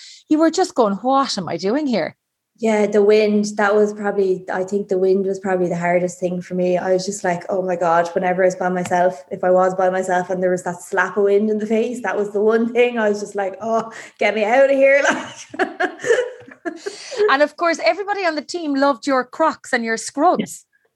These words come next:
Speaker 2: Yeah, I love my Crocs. I have, like, several pairs of them. I have a little bit of a collection going on. I wear them in work, <laughs> I wear them at home, I wear them to races. But the new pair I have, yeah, they're a bit flamboyant. I suppose they're black and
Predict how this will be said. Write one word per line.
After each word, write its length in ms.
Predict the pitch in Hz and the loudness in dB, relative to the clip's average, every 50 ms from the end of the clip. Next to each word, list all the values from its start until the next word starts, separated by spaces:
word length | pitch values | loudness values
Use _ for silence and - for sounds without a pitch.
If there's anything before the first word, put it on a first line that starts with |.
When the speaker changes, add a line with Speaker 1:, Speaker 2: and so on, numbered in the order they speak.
| _ | _
Speaker 2:
Yeah, 120 | 247 214 196 | -2 0 2
I 100 | 202 214 | 2 2
love 220 | 214 220 220 220 | 2 2 2 0
my 100 | 226 208 | -2 -4
Crocs. 540 | - 196 196 185 185 190 - - - _ _ _ | -4 -4 -6 -6 -6 -8 -14 -20 -20 _ _ _
I 100 | - 208 | -8 -6
have, 140 | 202 190 185 | -6 -4 -4
like, 180 | 190 185 185 190 | -4 -4 -6 -4
several 300 | - 208 196 202 208 190 | -6 -6 -4 -4 -6 -6
pairs 320 | - 202 190 190 196 185 | -6 -6 -6 -4 -6 -6
of 80 | 185 175 | -6 -4
them. 360 | 190 180 185 208 208 - - - | -4 -4 -4 -6 -8 -10 -14 -14
I 100 | 202 196 | -12 -12
have 220 | 196 196 180 175 | -10 -8 -8 -6
a 20 | 185 | -2
little 200 | 185 185 185 175 | -2 -2 -2 -2
bit 120 | 190 185 | -4 -4
of 80 | 185 190 | -6 -6
a 60 | 202 | -6
collection 420 | 214 208 202 208 - - 226 214 | -4 -4 -4 -4 -6 -6 -4 0
going 240 | 208 208 214 208 208 | 2 4 4 4 4
on. 220 | 208 208 214 214 | 2 2 0 0
I 80 | 196 190 | 0 0
wear 160 | 190 190 196 | 0 0 -2
them 140 | 185 190 185 | -2 -4 -6
in 60 | 190 | -6
work, 380 | 208 240 262 277 277 302 285 - 220 - - - 415 | -2 0 2 2 2 0 -2 -6 -10 -12 -12 -14 -14
<laughs> 260 | 427 - - - _ | -14 -16 -18 -14 _
I 60 | - | -2
wear 140 | 202 202 196 | 0 0 0
them 80 | 190 190 | -2 -2
at 80 | 190 | -4
home, 300 | 214 233 240 247 247 240 | 0 2 4 4 4 4
I 100 | 226 196 | 2 0
wear 140 | 196 196 185 | 0 0 0
them 100 | 185 180 | -2 -4
to 100 | 208 196 | -4 -2
races. 460 | 202 220 240 247 226 240 226 226 220 | -2 -2 -2 -2 -2 0 0 0 0
But 200 | 220 208 202 208 | 0 -2 -4 -4
the 60 | 208 196 | -2 -2
new 240 | 214 220 240 233 | 0 0 0 0
pair 280 | 226 226 226 220 220 214 | -2 0 0 2 2 2
I 60 | 214 | 2
have, 340 | 214 214 208 202 202 202 202 | 2 2 0 0 0 -2 -4
yeah, 180 | 196 185 185 180 | -4 -2 -2 -2
they're 220 | 170 185 180 180 | -2 -2 -2 -2
a 20 | |
bit 220 | 180 196 196 175 - | -2 -2 -4 -4 -6
flamboyant. 680 | - - - 180 180 185 180 185 190 190 185 180 180 | -10 -8 -6 -6 -6 -2 -2 -2 0 0 -2 -4 -6
I 60 | 185 | -10
suppose 360 | 180 - - 202 202 202 185 | -12 -8 -6 -4 -2 -2 -4
they're 140 | 190 202 196 | -4 -6 -6
black 380 | 196 196 202 202 196 196 - - | -4 -4 -2 -2 -4 -6 -8 -10
and 240 | 196 185 190 185 | -10 -10 -10 -12